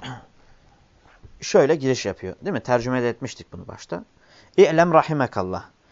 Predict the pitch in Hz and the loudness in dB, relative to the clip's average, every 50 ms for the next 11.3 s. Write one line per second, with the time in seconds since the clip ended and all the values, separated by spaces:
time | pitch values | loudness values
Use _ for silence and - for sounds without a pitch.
0 | _ _ _ _ _ _ - 127 190 202 175 160 - 151 - 139 139 139 151 170 | _ _ _ _ _ _ -2 0 0 0 0 0 -2 0 4 4 4 6 6 6
1 | 160 - - - 139 143 175 214 220 - _ _ _ _ _ _ _ _ _ _ | 6 6 2 -2 0 0 0 -2 -4 -8 _ _ _ _ _ _ _ _ _ _
2 | _ _ _ _ _ _ _ _ _ _ - 139 156 147 143 151 156 160 147 - | _ _ _ _ _ _ _ _ _ _ 2 2 2 4 2 2 0 0 0 -2
3 | 117 98 92 87 - - - - _ _ _ _ _ _ _ _ _ _ _ _ | -4 -4 -4 -6 -10 -14 -18 -20 _ _ _ _ _ _ _ _ _ _ _ _
4 | _ _ _ _ _ _ _ 110 123 165 196 160 156 156 147 135 131 120 123 143 | _ _ _ _ _ _ _ -2 0 0 2 2 0 0 2 2 4 4 4 4
5 | 147 160 160 151 139 127 113 107 - 143 123 135 151 147 131 123 117 120 120 110 | 4 4 2 0 0 -2 -2 -4 -4 -2 0 0 0 0 0 -2 -2 0 2 2
6 | 151 151 131 139 127 147 143 127 110 95 - 110 98 87 92 87 90 - - - | 2 2 2 0 0 0 -2 -2 -4 -4 -4 -6 -6 -6 -8 -10 -10 -12 -12 -10
7 | 110 127 127 135 160 175 208 - - - _ _ - - - 117 110 139 165 180 | -10 -8 -4 -2 -2 -4 -4 -6 -14 -20 _ _ -20 -18 -16 -4 2 2 2 2
8 | - - 135 131 123 - 131 117 117 110 107 101 98 135 147 147 151 165 185 - | 2 -2 -6 -4 -4 -2 -2 -2 -2 -2 -2 -4 -6 -6 -4 -2 -2 -4 -4 -4
9 | - _ _ _ _ _ _ _ _ _ _ _ _ _ _ _ _ - - 117 | -10 _ _ _ _ _ _ _ _ _ _ _ _ _ _ _ _ -12 -12 -6
10 | 113 117 101 95 - _ 113 120 135 135 135 127 113 - 117 110 110 110 104 110 | -4 -4 -4 -6 -8 _ 0 0 0 0 -2 -6 -6 -6 -4 -4 -4 -4 -4 -6
11 | 110 123 156 175 - | -6 -6 -6 -8 -8